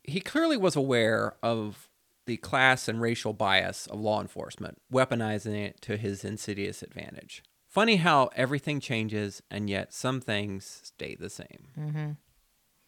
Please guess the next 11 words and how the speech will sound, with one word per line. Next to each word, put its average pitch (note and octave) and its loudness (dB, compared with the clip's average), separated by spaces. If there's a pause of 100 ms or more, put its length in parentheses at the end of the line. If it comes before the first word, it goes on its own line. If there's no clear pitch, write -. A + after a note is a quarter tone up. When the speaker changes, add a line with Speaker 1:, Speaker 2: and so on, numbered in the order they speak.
(220)
Speaker 2:
Staten E3+ 2
Island, D3+ 2
July C#3+ 2
eleventh, C3+ -2
twelve C#3+ -4
ninety-four. B2+ -6 (800)
Fish - -2
found D#3 4
eight-year-old E3 0
Beatrice F3 -2
Keel C#3 -4